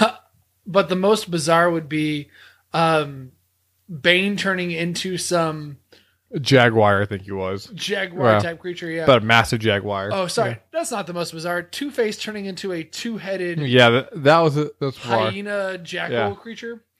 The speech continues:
Speaker 2: Or Joker as a snake kind of unnerved me too at the same
Speaker 1: That
Speaker 2: time.
Speaker 1: was weird.
Speaker 2: Uh, I really enjoyed, my favorite though was Poison Ivy turning into a Venus flytrap.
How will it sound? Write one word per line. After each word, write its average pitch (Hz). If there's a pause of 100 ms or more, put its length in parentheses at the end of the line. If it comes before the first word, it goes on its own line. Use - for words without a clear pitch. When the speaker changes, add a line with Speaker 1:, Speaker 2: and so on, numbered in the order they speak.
(140)
Speaker 2:
Or 160
Joker 143
as 127
a 110
snake 120
kind 113
of 110
unnerved 107
me 107
too 101
at -
the 107
same 98
Speaker 1:
That 95
Speaker 2:
time. 101
Speaker 1:
was -
weird. 151 (300)
Speaker 2:
Uh, 131
I 139
really 139
enjoyed, 127
my 123
favorite 127
though 131
was 113
Poison 120
Ivy 113
turning 113
into 113
a 113
Venus 107
flytrap. 117